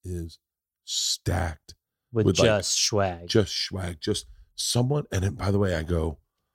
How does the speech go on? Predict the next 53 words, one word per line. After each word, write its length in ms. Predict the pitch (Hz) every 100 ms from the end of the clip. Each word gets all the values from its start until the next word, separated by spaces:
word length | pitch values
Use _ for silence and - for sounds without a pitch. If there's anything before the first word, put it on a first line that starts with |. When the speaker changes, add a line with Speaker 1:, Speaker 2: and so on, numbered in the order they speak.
| _ -
Speaker 1:
I 40 | 95
go, 60 |
"How 280 | 95 113 190
often," 400 | 160 156 - 104
'cause 100 | -
we 80 | 131
had 60 | 107
a 40 |
P 140 | -
O 100 | 104
box. 300 | 110 120 -
I 40 | 104
go, 80 | 101
"How 240 | 143 160
often 180 | 170 120
Speaker 2:
Yeah. 60 | 107
Speaker 1:
was 80 |
shit 220 | - 120 -
getting 200 | - 92
sent 260 | 110 98
back 360 | 101 113 104 _ _ _ -
that 120 | 110
I 20 |
never 260 | 117 107 -
got?" 400 | 107 101 - _ _ -
'Cause 140 | 92
I'm 160 | 120 135
getting, 260 | 113 -
like, 360 | 82 73 64 - _ _
all 260 | 107 104 -
the 100 | -
shit 280 | - - -
now. 300 | - - 92 _ _ _ -
And 80 |
I'm 100 | 107
like, 160 | 92 - - -
"Fucking 320 | 120 92 131 117
Speaker 2:
See, 200 | - 151
Speaker 1:
loving 160 | 110
Speaker 2:
that's 160 | 233 -
Speaker 1:
it." 40 |
Speaker 2:
what 60 | 185
I 140 | 180
have, 200 | 180 104
a 260 | 120 160 143
P 240 | - 110
O 140 | 104 104
box. 520 | - _ _ - - _
Speaker 1:
P 100 | 110
O 80 | 107
box, 340 | 95 92 - -
Speaker 2:
But 80 |
they 20 | 92